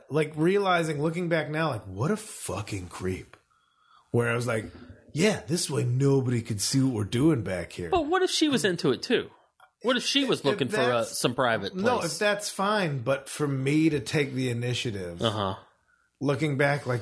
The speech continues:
Speaker 1: what a fucking creep. Like, look,
Speaker 2: I think that's just
Speaker 1: now
Speaker 2: what you do
Speaker 1: nobody
Speaker 2: as
Speaker 1: can
Speaker 2: a
Speaker 1: see
Speaker 2: teenager.
Speaker 1: or hear what we're doing. Like, that's gotta be terrifying. In my head, it was innocent. In my head,
Speaker 2: Exactly.
Speaker 1: it was like,
Speaker 2: In your
Speaker 1: in
Speaker 2: head,
Speaker 1: my
Speaker 2: it was
Speaker 1: head, it was like,
Speaker 2: innocent. You had
Speaker 1: "I'm
Speaker 2: no
Speaker 1: not gonna,
Speaker 2: intentions
Speaker 1: I don't wanna
Speaker 2: of
Speaker 1: do anything you don't wanna do."
Speaker 2: Yeah.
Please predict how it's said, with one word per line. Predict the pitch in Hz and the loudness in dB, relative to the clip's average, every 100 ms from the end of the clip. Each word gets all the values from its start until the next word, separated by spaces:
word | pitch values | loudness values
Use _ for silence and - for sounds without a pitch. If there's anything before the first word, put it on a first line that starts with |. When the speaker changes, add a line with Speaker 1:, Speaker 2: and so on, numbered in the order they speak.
| - 123 | -4 -4
Speaker 1:
what | 135 | -2
a | 175 | -2
fucking | - - 127 110 - 123 120 113 | -6 -8 -6 -6 -6 -6 -4 -6
creep. | - - 143 120 80 - _ - - - - - | -8 -6 -4 -4 -6 -16 _ -20 -20 -20 -10 -2
Like, | 135 131 | 0 4
look, | 175 170 | 4 4
Speaker 2:
I | 165 | 2
think | 202 | 0
that's | 196 165 | 2 0
just | - 120 | -2 -2
Speaker 1:
now | 170 | 0
Speaker 2:
what | 196 | 0
you | 165 | 0
do | - | 0
Speaker 1:
nobody | 127 120 110 | 2 2 0
Speaker 2:
as | 104 | -2
Speaker 1:
can | 139 | -4
Speaker 2:
a | |
Speaker 1:
see | 113 117 104 202 214 | -2 0 2 2 2
Speaker 2:
teenager. | 220 131 | 2 0
Speaker 1:
or | |
hear | 104 - 175 185 190 | -4 -4 0 2 2
what | 185 185 | 0 0
we're | 185 | 0
doing. | 175 131 135 135 101 78 | 0 -2 -2 0 -2 -8
Like, | 80 127 - - - _ _ - | -2 -2 -2 -14 -20 _ _ 2
that's | 226 233 - - | 2 4 -4 -2
gotta | - 170 165 | 2 4 4
be | 160 143 - - | 2 0 -6 -6
terrifying. | - 208 220 147 - 85 73 - - - - | 0 4 2 2 -4 -8 -10 -16 -20 -6 -2
In | 262 | 0
my | 269 247 | 2 0
head, | 196 285 | 0 0
it | 311 247 | 0 -2
was | 160 | -2
innocent. | 254 311 - 110 | -2 -2 -6 -4
In | |
my | 196 214 | -2 0
head, | 214 | 0
Speaker 2:
Exactly. | 294 262 233 175 110 | 0 2 0 -2 -4
Speaker 1:
it | 92 | -6
was | |
like, | - _ | -12 _
Speaker 2:
In | 170 | 0
your | 180 | 2
Speaker 1:
in | 180 | 2
Speaker 2:
head, | 202 | 0
Speaker 1:
my | 175 | 0
Speaker 2:
it | |
was | 277 | 2
Speaker 1:
head, | 160 | 0
it | |
was | 139 | 0
like, | - | -2
Speaker 2:
innocent. | 92 - - | -6 -10 -2
You | 180 | 0
had | 240 | 2
Speaker 1:
"I'm | 330 | 2
Speaker 2:
no | 156 | 2
Speaker 1:
not | 143 | 2
gonna, | 240 | 0
Speaker 2:
intentions | 135 277 | 2 2
Speaker 1:
I | 330 | 2
don't | |
wanna | 254 208 | 2 0
Speaker 2:
of | |
Speaker 1:
do | 202 233 | 0 2
anything | 220 170 196 165 | 0 0 -2 -2
you | 220 | 0
don't | 339 240 | 0 0
wanna | 160 135 | -2 -2
do." | 131 127 | -2 0
Speaker 2:
Yeah. | 254 | 0